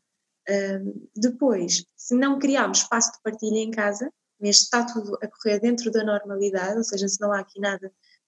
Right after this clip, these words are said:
de, que nos leve aqui a sinalizar isto como um luto complicado, ah, importa que criemos esse espaço e que voltemos, ahm,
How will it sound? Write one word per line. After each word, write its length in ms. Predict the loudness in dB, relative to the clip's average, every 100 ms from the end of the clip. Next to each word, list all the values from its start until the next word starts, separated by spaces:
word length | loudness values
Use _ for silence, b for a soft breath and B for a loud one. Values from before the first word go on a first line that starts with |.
| _
de, 680 | -12 -2 0 2 0 -4 -10 _ _ -8
que 80 |
nos 140 | -4 2
leve 240 | 2 2
aqui 160 | -4 -2
a 20 |
sinalizar 680 | 0 2 2 2 0 0 0
isto 280 | 0 -2 -2
como 180 | -6 -4
um 60 | -4
luto 240 | -6 -8
complicado, 600 | -16 -16 -12 -10 -8 -8 _ B B B B _ -2
ah, 200 | 0 0
importa 480 | 2 2 2 0 -2
que 160 | -4 -2
criemos 380 | 0 2 2 2
esse 220 | 4 2
espaço 400 | 4 0 -2 -6 -6
e 80 | -4
que 100 | 0
voltemos, 640 | 2 2 0 -2 -4 -8 b b b _
ahm, 460 | 0 0 0 -4